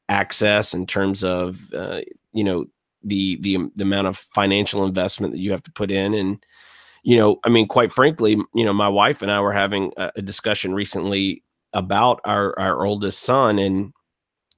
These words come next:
you know, what we're looking at in terms of his, you know, next four years, uh, until he's eighteen, you know, what does that look like? And,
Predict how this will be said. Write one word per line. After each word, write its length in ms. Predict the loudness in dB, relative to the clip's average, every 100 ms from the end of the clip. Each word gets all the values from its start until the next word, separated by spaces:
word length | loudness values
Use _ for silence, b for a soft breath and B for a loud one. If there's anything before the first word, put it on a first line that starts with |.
| -16 -2
you 200 | 2 4
know, 80 | 4
what 220 | 4 4
we're 160 | 2 0
looking 420 | 0 -2 -2 0
at 180 | 0 -2
in 120 | -2
terms 360 | -2 -2 -2
of 440 | -2 -2 -4 -8 -16 b b b b b
his, 720 | 2 4 4 2 0 0 2
you 140 | 2
know, 280 | 4 2 -2 -2
next 800 | 2 2 0 -4 -8 -8 -12 -20 _
four 320 | -4 2 2
years, 720 | 2 2 2 0 -2 -6 -8 -8
uh, 220 | -6 -4 -4
until 360 | -4 -2 0
he's 380 | 0 -2 -6 -10 _ _
eighteen, 680 | -2 -2 0 0 2 0 -6 b b b _
you 80 | 0
know, 100 | 0
what 240 | 2 2 2
does 160 | 0
that 320 | 0 0 -2 _ _ _ _ -6
look 280 | 0 0 0
like? 400 | -2 -2 -4 -4
And, 500 | 0 2 2 0 -2